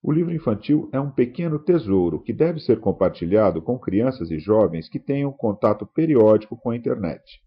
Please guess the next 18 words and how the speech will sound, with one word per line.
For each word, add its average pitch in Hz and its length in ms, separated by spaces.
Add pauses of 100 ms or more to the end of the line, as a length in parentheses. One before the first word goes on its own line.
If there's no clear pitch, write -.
(680)
São 175 180
várias 170 320
dicas 104 300
de 92 80
privacidade, 92 920 (240)
cuidado 160 480
com 123 200
sites 98 420
de 90 80
relacionamentos, 98 1000 (280)
acesso 160 520
seguro 107 420
a 95 60
e-mails 120 480
e 147 40
por 170 160
aí 170 120
vai. 87 320